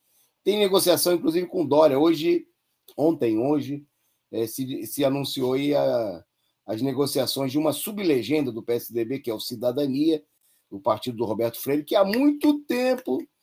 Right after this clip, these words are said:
é uma sublegenda do P S D B, e o próprio candidato, senador Alessandro,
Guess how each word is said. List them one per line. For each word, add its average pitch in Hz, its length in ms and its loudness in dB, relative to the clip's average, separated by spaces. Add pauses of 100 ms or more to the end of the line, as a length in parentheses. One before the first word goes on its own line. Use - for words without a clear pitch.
(260)
é 151 80 2
uma 156 160 6
sublegenda 127 720 2
do 113 140 -8
P 123 140 0
S 120 200 -2
D 139 120 -2
B, 151 340 0 (580)
e 143 560 2
o 139 80 0
próprio 151 320 2
candidato, 143 880 2 (280)
senador 123 580 0
Alessandro, 117 800 -4